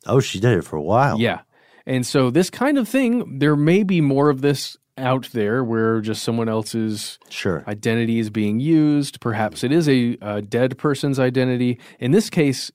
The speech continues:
Speaker 2: it was a person who was very much alive who
Speaker 1: Mm-hmm.
Speaker 2: attempted to get a passport, and they noticed that their name, their identity was already in a passport existing out there somewhere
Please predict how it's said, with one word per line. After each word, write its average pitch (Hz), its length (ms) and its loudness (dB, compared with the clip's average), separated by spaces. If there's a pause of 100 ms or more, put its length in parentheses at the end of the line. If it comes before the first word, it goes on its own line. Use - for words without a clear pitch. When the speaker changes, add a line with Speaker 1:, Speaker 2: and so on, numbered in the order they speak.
Speaker 2:
it 127 160 -2
was 104 460 -4 (100)
a 101 60 -14
person 123 360 -2
who 113 100 -4
was 107 120 -4
very 107 220 -2
much 98 200 -8
alive 135 540 0 (220)
who 95 80 -6 (220)
Speaker 1:
Mm-hmm. 120 40 4
Speaker 2:
attempted 139 540 0
to - 80 -4
get 117 160 0
a 110 40 -2
passport, 135 760 -2 (260)
and 117 180 -4
they 120 80 0
noticed 117 440 0
that 107 300 0 (120)
their 110 180 -2
name, 123 420 0
their 110 140 0
identity 113 440 -2
was 107 200 -6
already 117 680 0
in 107 220 -8
a 101 40 -8
passport 95 640 -8 (140)
existing 104 580 -6
out 90 180 -10
there 90 200 -10
somewhere 87 460 -10